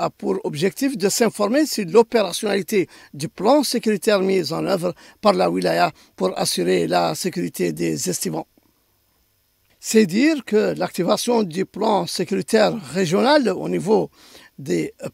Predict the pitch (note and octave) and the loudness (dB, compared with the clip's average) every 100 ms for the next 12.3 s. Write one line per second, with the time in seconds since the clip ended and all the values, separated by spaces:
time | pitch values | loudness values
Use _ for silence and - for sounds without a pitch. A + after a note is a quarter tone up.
0 | - F3 A3+ G3+ G#3 A#3 _ _ _ _ | -4 4 4 4 2 0 _ _ _ _
1 | _ _ - D#3 F#3+ F#3 - F#3+ - G#3 | _ _ -4 0 0 0 -2 -2 0 0
2 | F3+ - D3+ - _ - - - G3 C4+ | 0 -2 -6 -8 _ 0 0 0 0 0
3 | D4+ - F#3 E3+ - F#3+ F#3+ E3+ C#3+ - | 0 -2 -6 -4 -2 0 0 0 -4 -6
4 | F3 F#3+ F3+ - F#3+ C#3 - - - _ | -4 -2 -4 0 -2 -2 -12 -20 -20 _
5 | C3+ D4 D4+ - A3+ - F3 E3 F#3+ - | 0 2 2 -2 -4 -2 -2 -2 -4 -6
6 | _ _ _ _ _ _ - G#3+ E3 G3 | _ _ _ _ _ _ -2 0 0 0
7 | F3+ D#3+ - F#3+ F3+ E3+ E3+ _ _ _ | 0 -2 0 2 0 -2 -6 _ _ _
8 | _ F3+ E3 - E3+ D#3 C#3 F3+ - D#3 | _ -4 -4 -4 -4 -4 -4 -6 -4 -6
9 | E3 - _ _ _ _ - E3 E3+ F3+ | -6 -8 _ _ _ _ -4 0 0 0
10 | - _ - - F3+ F3 E3+ F3 D3+ F3 | -4 _ -18 -2 2 2 2 -2 0 0
11 | D#3+ E3+ - F3 - E3 D#3+ D3+ E3 C3+ | 0 0 -2 -4 -4 -4 -4 -4 -6 -2
12 | F3 - C#3 | -4 -4 -12